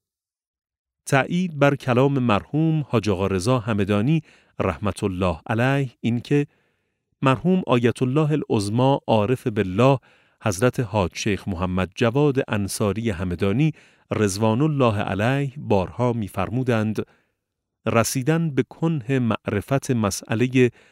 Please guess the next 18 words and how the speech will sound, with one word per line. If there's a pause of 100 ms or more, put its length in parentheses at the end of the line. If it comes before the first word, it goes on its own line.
(200)
امر
بین
الامرین (480)
که
از
ائمهٔ
معصومین
علیهم
السلام
وارد
شده
است، (560)
جز
با
طی
سلوک
الی
الله